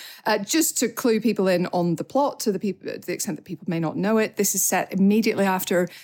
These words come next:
the events of Civil War. Natasha is therefore kind of on the run, kind of on her own, having come down essentially between the two sides a little bit during that conflict, but more on Cap's side because he was right.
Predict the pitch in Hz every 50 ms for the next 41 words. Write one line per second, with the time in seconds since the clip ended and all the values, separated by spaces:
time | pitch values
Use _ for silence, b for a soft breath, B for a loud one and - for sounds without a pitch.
0 | B B B 170 185 180 180 170 165 - - - - 165 - - - 190 160 -
1 | 170 160 156 165 170 208 240 240 240 240 240 240 240 247 b b b b b b
2 | b b - - 196 190 185 - - 202 185 185 - - - - 180 - - 180
3 | 165 165 175 - - 175 170 160 - - - 175 165 - - 185 180 175 165 156
4 | 180 185 196 196 196 180 - - 185 170 - - - 170 165 - - - - -
5 | 202 220 220 220 220 220 214 214 214 202 b b b b b b b b - -
6 | 180 170 175 165 160 160 151 - _ _ _ _ - - 202 185 180 170 175 170
7 | 170 170 170 - 175 175 170 - 175 170 160 - - - - 262 254 233 208 185
8 | - - 170 170 170 - - 156 160 151 - - 160 151 160 151 156 151 151 143
9 | - - - 165 160 151 151 156 147 - - 180 170 151 - 160 - - - 175
10 | - 175 196 226 247 196 156 156 147 160 - - 170 - - - - - 156 156
11 | 160 - - - - - - - 247 247 240 - - - 247 240 247 247 - -